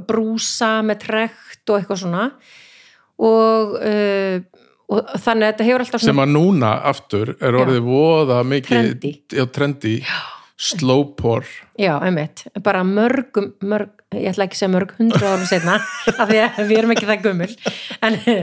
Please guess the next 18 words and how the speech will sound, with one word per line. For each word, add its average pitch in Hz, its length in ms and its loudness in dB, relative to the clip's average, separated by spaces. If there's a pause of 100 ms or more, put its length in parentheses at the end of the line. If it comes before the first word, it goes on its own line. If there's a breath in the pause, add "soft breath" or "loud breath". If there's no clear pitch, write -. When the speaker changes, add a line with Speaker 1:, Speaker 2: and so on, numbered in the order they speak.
(440 loud breath)
Speaker 1:
en 226 180 0
allavega, 214 800 0
ég 190 220 0
meina, 175 180 -2
þegar 202 220 -2
maður 196 160 2
var 185 80 -20
pínu 311 580 0
lítill 302 460 0 (140)
hnokkir 254 720 -2
bara 196 420 0
í 233 180 -2
sveitinni, 214 800 -2 (320 loud breath)
þá - 160 0
var 220 180 2
amma 247 320 2
bara, 185 240 0
„Ok, 254 160 -4